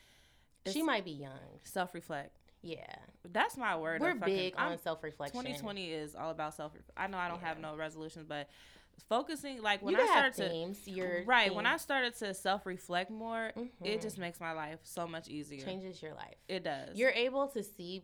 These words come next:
Speaker 1: places where you were in the wrong.
Speaker 2: Mm-hmm.
Speaker 1: You're able to understand other people doing things and not take stuff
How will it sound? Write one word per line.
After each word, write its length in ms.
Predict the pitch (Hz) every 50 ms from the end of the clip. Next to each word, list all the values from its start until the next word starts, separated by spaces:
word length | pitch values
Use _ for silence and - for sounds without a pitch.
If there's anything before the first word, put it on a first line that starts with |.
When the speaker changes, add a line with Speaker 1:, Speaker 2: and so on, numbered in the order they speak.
| -
Speaker 1:
places 640 | - 190 175 170 170 - - 170 165 160 160 160 156 -
where 120 | - 170 156
you 320 | 156 156 156 165 175 190
were 200 | 196 190 175 156
in 180 | 143 143 139 139
the 100 | 139 127
wrong. 380 | 135 131 135 135 139 143 156
Speaker 2:
Mm-hmm. 180 | 165 160 170 185 170 160 165 175
Speaker 1:
You're 280 | 165 170 208 226 208 -
able 320 | 196 208 214 214 220 220
to 120 | 214 - 214 -
understand 840 | 180 190 190 185 180 180 - - - - 160 165 165 160 156 156 151 - - -
other 260 | 214 254 254 247 247
people 640 | 247 240 220 208 208 202 196 196 190 185 190 - - - - -
doing 380 | 160 180 202 208 214 214 208 208
things 480 | 208 208 202 202 196 190 190 185 185 175 -
and 180 | - 202 196 196
not 280 | 214 226 226 214 220 -
take 220 | - 226 220 208
stuff 280 | - - 190 185 180 175